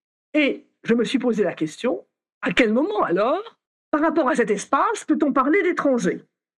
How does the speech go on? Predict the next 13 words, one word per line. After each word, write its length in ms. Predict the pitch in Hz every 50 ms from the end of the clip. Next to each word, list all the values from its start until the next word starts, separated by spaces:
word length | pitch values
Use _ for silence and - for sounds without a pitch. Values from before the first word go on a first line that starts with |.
| _ _ _ _ -
Eh 80 | - 285
bien, 180 | 294 359 403 370
l'intrus, 380 | 302 226 208 202 202 - 359 415 494 508 466 - _ _ _ _ _
c'est 160 | - - 226
celui 300 | 175 202 185 214 285 330
du 100 | 269 233
village 320 | 190 190 190 254 320 311
d'à 80 | - 175
côté. 540 | 165 - 196 214 - - - - 165 - _ _ _ _ _ _ _ _ _ _ _ _
C'est-à-dire 880 | - - - 403 403 381 302 269 277 320 311 294 262 233 185 - - -
que 340 | - 294 254 208 190 175 -
c'est 160 | - - 226
celui 360 | 185 - 240 240 262 302 403